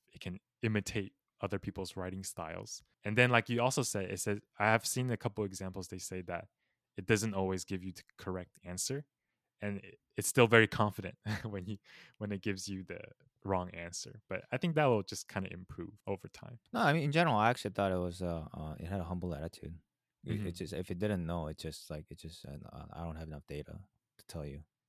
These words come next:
Speaker 2: That was actually most of the answer. It was just the, the particular dental one. 'Cause I, and I was also, like, I kinda asked these questions in bad faith 'cause I was, uh, intentionally trying to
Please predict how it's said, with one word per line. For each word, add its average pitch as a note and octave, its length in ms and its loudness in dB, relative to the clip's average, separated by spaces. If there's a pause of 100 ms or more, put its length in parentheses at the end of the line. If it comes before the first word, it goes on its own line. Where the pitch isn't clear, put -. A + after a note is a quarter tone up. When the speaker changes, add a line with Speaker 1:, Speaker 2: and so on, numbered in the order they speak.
Speaker 2:
That F#2 80 -2
was G2+ 100 0
actually F2 280 -6
most E2+ 240 0
of - 60 -16
the C2+ 80 -10
answer. C#2 280 -10 (340)
It F#2 100 0
was F#2+ 180 0
just - 200 -12
the, D2+ 260 -4 (160)
the D2 260 -6
particular - 480 -8
dental C#2+ 320 -8
one. - 160 -10 (160)
'Cause C3 100 2
I, B2+ 140 8
and B2+ 200 4
I D3 100 10
was D#3 160 6
also, C3 320 6
like, F#2+ 240 4 (400)
I G2+ 100 0
kinda A#2+ 220 4
asked F#2+ 200 4
these F#2 140 -2
questions F#2+ 320 0
in D2+ 80 -4
bad D#2+ 260 0
faith - 340 -4
'cause F2+ 160 -8
I D#2+ 120 -2
was, E2+ 180 -2
uh, - 40 -6 (260)
intentionally G2 600 -2
trying F#2 560 -2
to C#2+ 260 -8